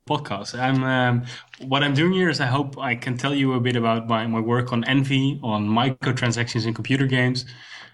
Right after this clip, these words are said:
I'm an, uh, assistant professor at Tilburg University in the Netherlands. So I teach, I, um, do research,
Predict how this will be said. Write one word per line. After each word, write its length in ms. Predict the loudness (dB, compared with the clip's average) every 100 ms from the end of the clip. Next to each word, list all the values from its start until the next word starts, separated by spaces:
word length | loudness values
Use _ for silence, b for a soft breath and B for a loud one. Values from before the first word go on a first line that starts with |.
| -2
I'm 200 | 2 4
an, 200 | 4 4
uh, 220 | 2 0
assistant 440 | 0 0 0 0 -2
professor 520 | -2 0 0 0 -4
at 200 | -4 0
Tilburg 320 | 0 0 0
University 520 | 0 2 0 0 2
in 60 | 2
the 80 | 2
Netherlands. 540 | 2 2 0 -2 -12 B B B B
So 180 | -2 2
I 340 | 4 2 -2 -4
teach, 420 | -4 -2 -6 -6 -2
I, 400 | 0 2 0 0
um, 600 | 0 2 2 2 0 -2 -2
do 160 | 2
research, 640 | 2 2 0 -2 -4 -6